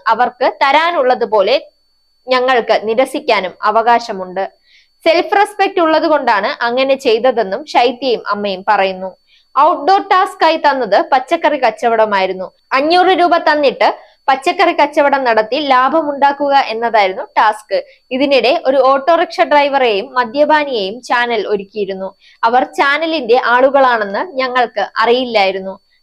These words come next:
ടാസ്കിനിടെ പ്രശ്നങ്ങൾ ഉണ്ടാക്കാനാണ് അവരെ കൊണ്ടുവന്നത്. എങ്കിലും അതിനെയൊക്കെ മറികടന്ന് ലാഭമുണ്ടാക്കി.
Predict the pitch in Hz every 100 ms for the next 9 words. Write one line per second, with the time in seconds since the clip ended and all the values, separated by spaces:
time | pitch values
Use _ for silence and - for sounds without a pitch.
0 | _ 294 302 359 - 392 254 262 254 254
1 | - 302 311 254 254 277 285 233 190 285
2 | - 233 226 - - 220 220 208 190 190
3 | 185 - _ _ - 254 254 240 381 -
4 | 262 311 330 339 233 220 240 214 240 262
5 | 277 277 220 202 247 226 233 247 233 208
6 | 190 190 190 180